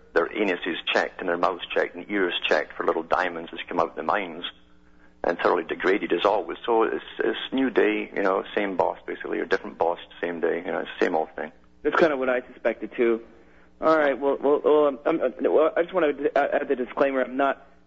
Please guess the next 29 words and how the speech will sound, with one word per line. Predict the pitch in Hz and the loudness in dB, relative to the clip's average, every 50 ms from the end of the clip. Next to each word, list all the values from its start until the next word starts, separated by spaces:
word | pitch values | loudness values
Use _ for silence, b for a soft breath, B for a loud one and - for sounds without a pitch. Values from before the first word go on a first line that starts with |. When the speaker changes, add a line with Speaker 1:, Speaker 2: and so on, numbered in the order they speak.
| - - - | -18 -10 -4
Speaker 2:
saying | 151 135 127 | 0 2 2
that | 120 | 4
they | 117 123 | 4 2
should | 113 - 107 | 2 2 0
go | 113 107 | 0 2
back | 92 123 135 135 - | 2 2 0 0 -4
to | 123 | -6
apartheid | 110 - 113 104 101 - 107 104 - | -6 -2 0 0 2 2 2 2 2
by | 117 | 2
no | 113 113 113 113 107 | 2 2 2 2 2
means, | 104 113 113 107 98 95 - | 2 2 2 2 2 0 2
um, | 110 95 95 101 - B B B B B B B B - | 2 2 2 0 -6 B B B B B B B B -4
you | 113 113 | 0 2
know. | 110 104 101 98 | 4 4 4 4
But, | 95 90 - - | 2 0 0 2
but, | - 117 113 | 2 2 4
um, | 117 110 - - - - - | 2 0 -2 -8 -8 -2 2
but, | 139 135 | 2 4
um, | 139 135 127 | 2 2 2
thank | - 165 170 180 | 2 0 0 0
you | 180 | 0
very | 165 165 156 147 | 0 0 0 0
much, | 143 143 147 151 - 143 | 0 -2 -2 -2 0 0
Alan, | 127 123 127 127 131 127 - | 2 2 2 2 0 0 0
for, | - 123 113 98 - - | 2 2 2 2 0 0
for | - 123 117 | 2 2 2
your, | 117 120 123 120 117 117 117 113 113 | 4 6 6 6 6 6 4 4 2
um, | 110 107 107 - b b b b b b b - - - | 2 -2 -4 -8 b b b b b b b -20 -8 -2
for, | 135 131 127 | 2 4 4